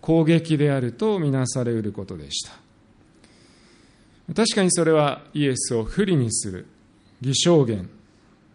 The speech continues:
と言えるものであり、大祭司はその機を見逃しませんでした。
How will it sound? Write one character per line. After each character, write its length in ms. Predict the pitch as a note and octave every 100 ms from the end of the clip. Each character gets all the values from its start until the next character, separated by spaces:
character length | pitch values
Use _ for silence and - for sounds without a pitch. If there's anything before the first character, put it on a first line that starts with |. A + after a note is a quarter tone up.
| _
と 80 | C3
言 140 | A#2
え 100 | A#2
る 80 | A#2
も 120 | A2+
の 120 | A2
で 120 | G#2 F#2
あ 80 |
り、 220 | G#2 G3 A#3+ - - _ _ - _ _ _ _ _ -
大 260 | C3 D3
祭 220 | D3 C#3
司 140 | A#2 D3
は 80 | G3
そ 160 | D#3+
の 140 | C#3+ C#3
機 200 | D3 C#3+
を 120 | B2
見 120 | A#2
逃 240 | B2+ C#3 D3
し 100 | D#3
ま 120 | D3
せ 160 | D3 D#3+
ん 60 |
で 100 | G#2+
し 120 | G2+
た。 140 | -